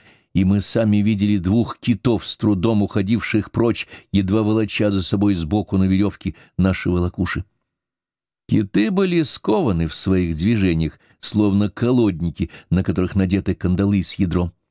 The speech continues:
Но когда мы выбрасывали третью волокушу, тяжелая деревянная крестовина,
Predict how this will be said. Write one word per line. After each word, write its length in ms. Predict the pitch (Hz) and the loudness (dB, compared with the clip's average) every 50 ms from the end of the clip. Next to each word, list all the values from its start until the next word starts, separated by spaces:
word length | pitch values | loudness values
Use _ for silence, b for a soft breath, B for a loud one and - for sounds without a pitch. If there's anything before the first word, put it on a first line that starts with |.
| _ _ _ _ _ _ _ _ _ _ _ _ _ _ _ _ - - | _ _ _ _ _ _ _ _ _ _ _ _ _ _ _ _ -4 -2
Но 160 | - 80 78 | 0 0 0
когда 460 | - 90 85 82 78 82 123 135 131 | 0 -2 -2 -2 0 0 0 0 2
мы 140 | 117 101 92 | 0 0 0
выбрасывали 760 | 87 87 87 80 92 107 123 123 - - 104 92 85 82 82 | 2 0 0 0 0 0 -2 -2 -2 -2 0 0 2 2 0
третью 640 | 80 _ - - - 185 190 - - - - 156 156 | -2 _ -4 -2 0 0 -2 -2 -6 -4 -2 0 0
волокушу, 720 | 147 139 135 127 120 113 - - 113 104 - - - 82 B B B B B B B B B B _ - | 0 2 0 0 0 -2 -4 -4 -6 -6 -6 -4 -8 -8 B B B B B B B B B B _ -8
тяжелая 800 | - - - 107 104 127 156 156 151 135 120 101 95 92 90 87 | -4 -2 0 2 2 2 2 2 2 2 2 2 2 2 0 0
деревянная 960 | 82 92 98 101 104 104 123 139 135 127 117 110 101 95 95 95 95 95 90 | 2 2 2 2 2 2 0 0 2 0 0 0 2 2 2 2 2 0 -2
крестовина, 840 | - - 98 104 101 - - - - 120 127 131 127 110 104 92 - | -2 0 0 0 0 -2 -2 -2 2 2 4 4 4 2 2 0 -2